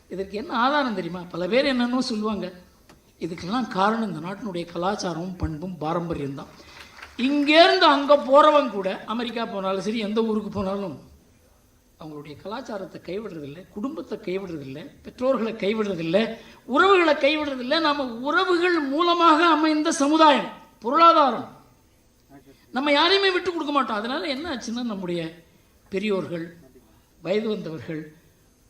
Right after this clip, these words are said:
ஆ, வயோதிகர்கள், ஓ, ஆ, ஆ, உடல்நிலை சரியில்லாதவர்கள், நம்ம குழந்தைகள் எல்லோரையும் நம்ம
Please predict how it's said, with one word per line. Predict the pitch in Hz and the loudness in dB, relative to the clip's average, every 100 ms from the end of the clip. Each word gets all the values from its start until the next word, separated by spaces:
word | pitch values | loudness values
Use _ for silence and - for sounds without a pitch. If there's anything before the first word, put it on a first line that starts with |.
| _ | _
ஆ, | 170 156 156 175 | -12 -12 -12 -8
வயோதிகர்கள், | 170 214 226 190 160 143 165 175 - 190 | -2 2 2 0 -2 -4 -6 -10 -14 -10
ஓ, | 160 147 175 190 | -8 -8 -10 -12
ஆ, | 165 151 151 147 - _ _ - 175 | -10 -8 -10 -14 -20 _ _ -20 -14
ஆ, | 147 156 180 - - | -12 -12 -16 -18 -8
உடல்நிலை | 202 254 240 202 - | -2 0 0 -2 -4
சரியில்லாதவர்கள், | 180 202 190 165 156 127 156 156 - _ _ - | -6 -4 -4 -4 -8 -8 -10 -12 -18 _ _ -14
நம்ம | 160 151 | -12 -10
குழந்தைகள் | 190 220 226 160 165 170 - | -4 -4 -2 -4 -4 -8 -12
எல்லோரையும் | 165 185 220 269 | -10 -8 -6 -6
நம்ம | 208 | -8